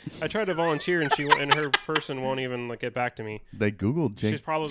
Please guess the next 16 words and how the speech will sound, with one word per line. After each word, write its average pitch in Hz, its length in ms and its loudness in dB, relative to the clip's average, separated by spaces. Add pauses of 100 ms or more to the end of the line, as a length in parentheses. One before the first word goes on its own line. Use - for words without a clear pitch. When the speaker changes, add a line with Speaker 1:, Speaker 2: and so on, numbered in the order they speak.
Speaker 2:
Jacob 92 200 0
Jokum. 110 220 2
Speaker 1:
well, 156 180 2
probably 165 280 -4
because, 147 360 -6 (100)
like, 123 320 -8
I'm 120 200 -8
friends 131 260 -8
with 120 160 -12
Peter 123 240 -12
Khalil 110 480 -6
on, 104 320 -8 (800)
on 113 180 -6
Facebook. 110 640 -4
So 90 140 -4
Speaker 2:
Yeah, 85 260 2